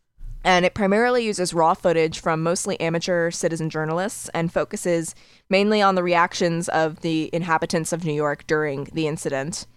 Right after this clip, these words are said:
And the documentary is also accompanied by an eighteen-minute documentary short called Eyewitness, I hyphen witness, to nine eleven,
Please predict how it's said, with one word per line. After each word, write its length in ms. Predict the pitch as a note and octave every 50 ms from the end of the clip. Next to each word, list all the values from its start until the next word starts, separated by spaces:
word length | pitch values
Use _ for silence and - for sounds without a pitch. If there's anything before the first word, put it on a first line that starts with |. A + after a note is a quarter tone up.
| _ _ _ _ _ _ _ _ _ _ -
And 360 | F#3 F3+ E3+ E3 D#3+ D#3+ - -
the 100 | F3+ F#3
documentary 500 | F3+ F#3 F#3+ - A3+ A3 G3 G3 G3 F#3
is 100 | F3+ -
also 260 | - G#3 - - C4+
accompanied 560 | B3+ - - G#3 F#3+ A3+ G3 F#3 F3+ E3+ F3
by 100 | - E3 E3
an 120 | E3+ D#3+
eighteen-minute 720 | - F3+ F3+ - - - A#3 G3 F#3 F3+ G3 A3+ A3 -
documentary 600 | - E3+ D3 - - F3+ E3+ E3 E3 D#3+ D#3+ D3+
short 540 | - - - C#4 C4+ C4 F#3 D#3+ - - - -
called 300 | - - G3 E3+ E3 D#3+ - - -
Eyewitness, 800 | E3 E3 F3 F#3+ G3+ G3+ F3+ F3 - D#3+ D#3 D3+ F#3 - - -
I 380 | D#3+ D#3+ D#3+ E3 F3 F#3+ G3 - - - -
hyphen 300 | F#3+ G3+ - G3+ G3 F#3
witness, 580 | D#3 - - - D#3 E3 A3 - - - - - _ _ _ _ _ _ _ _ _ -
to 180 | - A3 G3+ F#3+
nine 220 | F#3+ F3 E3+ E3
eleven, 460 | E3+ D#3+ D3 B2 A2+ A#2+ D#3 G#3 A3